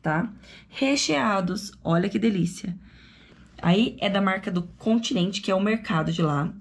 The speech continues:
E, gente, marca branca lá é excelente, de verdade. Vocês, eu só comprava de marca branca.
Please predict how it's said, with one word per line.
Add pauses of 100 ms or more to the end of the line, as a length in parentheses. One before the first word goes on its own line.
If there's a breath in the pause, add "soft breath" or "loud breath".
(120)
E,
gente,
marca
branca
lá
é
excelente,
de
verdade. (480 loud breath)
Vocês,
eu
só
comprava
de
marca
branca.